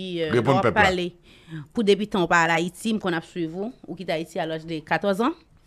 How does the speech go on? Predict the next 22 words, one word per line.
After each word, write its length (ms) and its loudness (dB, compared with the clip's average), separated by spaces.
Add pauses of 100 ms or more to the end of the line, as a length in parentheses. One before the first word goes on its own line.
(160)
M 300 -8
ta 180 2
renmen 460 -4
ou 140 -8
vin 200 -4
vizite 720 -8 (480)
Okap. 680 6 (100)
Epòk 300 0
lè 360 4
a, 560 -4
yès, 480 -10 (140)
Ayiti 420 0
pa 180 -2
t 140 -12
konsa. 320 -14 (300)
mm, 80 -6
Mhm, 240 -6 (100)
se 140 -12
te 100 -12
yon 260 -10
lòt 200 -8
Ayiti, 480 -14